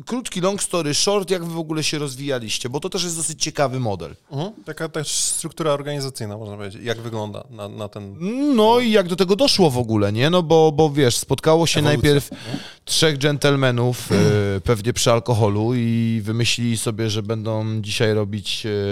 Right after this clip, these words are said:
Speaker 1: e, ten. Okazało się, że nawet, nawet umią w to.
Speaker 2: <laughs>
Speaker 1: No jak się okazało, że umią w to, to się nagle zaczęli pojawiać dodatkowi ludzie. Jak, jak to tak krótko, ewolucyjnie u was?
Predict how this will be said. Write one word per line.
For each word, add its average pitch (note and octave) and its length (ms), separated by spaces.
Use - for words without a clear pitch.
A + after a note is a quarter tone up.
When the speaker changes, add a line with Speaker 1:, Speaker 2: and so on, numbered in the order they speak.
Speaker 1:
e, F#2 40
ten. G2 220
Okazało A2+ 440
się, A#2+ 120
że G#2 120
nawet, A2 420
nawet C3 300
umią B2 420
w - 100
to. A#2+ 260
Speaker 2:
<laughs> - 520
Speaker 1:
No B2 100
jak C3 120
się D3 120
okazało, C#3 440
że B2+ 140
umią C3+ 360
w - 60
to, C3 120
to C3 120
się - 140
nagle B2 280
zaczęli A#2 300
pojawiać A#2+ 320
dodatkowi A#2+ 440
ludzie. G2 420
Jak, G#2 200
jak - 160
to A#2 120
tak - 160
krótko, G#2 360
ewolucyjnie F#2+ 600
u F2+ 60
was? - 260